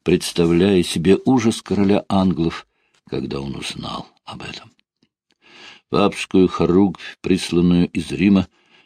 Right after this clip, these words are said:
нес рыцарь по имени Тустен Леблан. Я хорошо знавал его, так как мы вместе ночевали в одном шатре.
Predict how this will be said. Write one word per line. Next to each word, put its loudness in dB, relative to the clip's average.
нес 0
рыцарь 2
по 0
имени 4
Тустен 2
Леблан. 2
Я 2
хорошо -2
знавал 0
его, -2
так -4
как -2
мы 2
вместе -2
ночевали 0
в 0
одном -4
шатре. -2